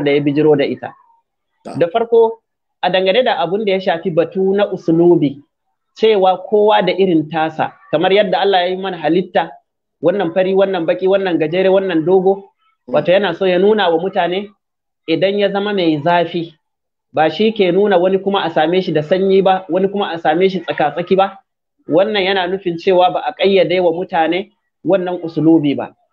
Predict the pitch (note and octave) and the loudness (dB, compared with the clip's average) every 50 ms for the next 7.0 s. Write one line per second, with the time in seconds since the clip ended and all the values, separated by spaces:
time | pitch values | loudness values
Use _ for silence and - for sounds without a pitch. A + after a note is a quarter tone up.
0 | _ _ _ _ _ _ - E3 F#3+ A3+ B3 A#3+ G#3 G3+ G#3 G#3 G#3 G3+ G3+ - | _ _ _ _ _ _ 0 2 2 2 2 2 0 2 2 0 -2 -4 -6 -4
1 | - A#3 A3+ G#3+ G3+ F3+ E3 E3+ F3 F3+ G#3 G#3 - - - - G3 F3+ E3+ F3 | -2 0 2 4 4 4 4 2 2 2 0 -2 -4 -6 -2 -2 -2 0 0 0
2 | E3+ D#3 D#3 D#3 D3+ D3+ C#3+ - D#3 D#3+ D3+ C#3+ A2+ - _ _ _ _ _ _ | 0 0 0 -2 -2 -2 0 0 -2 -2 -2 -6 -10 -14 _ _ _ _ _ _
3 | _ _ _ _ _ D3+ F3+ A#3+ A#3+ G#3+ G#3 G#3 G#3 G#3+ G#3 G3+ G#3 - A#3 A#3 | _ _ _ _ _ 0 0 2 2 2 2 2 2 2 0 -2 -6 -4 -2 2
4 | A3 G#3 G3 F3 F3+ E3+ - E3 E3 D#3 F#3+ A3 A3 G3 F3 D3+ F#3+ F#3+ F#3+ F#3 | 2 4 4 4 2 0 0 -2 -2 0 0 0 0 -2 -2 0 0 0 0 2
5 | E3+ D#3+ E3+ E3+ E3 E3 C#3+ - - A#2 - _ _ _ _ _ _ _ _ _ | 2 0 0 0 0 -2 -4 -4 -6 -8 -10 _ _ _ _ _ _ _ _ _
6 | _ - C#3 D#3+ F3 F#3+ A3+ A#3+ A#3 - - B3 B3 B3 B3 C4 B3+ A#3+ A3 G#3 | _ -4 -2 0 2 2 2 0 0 -2 -2 0 2 4 2 2 0 -2 -6 -8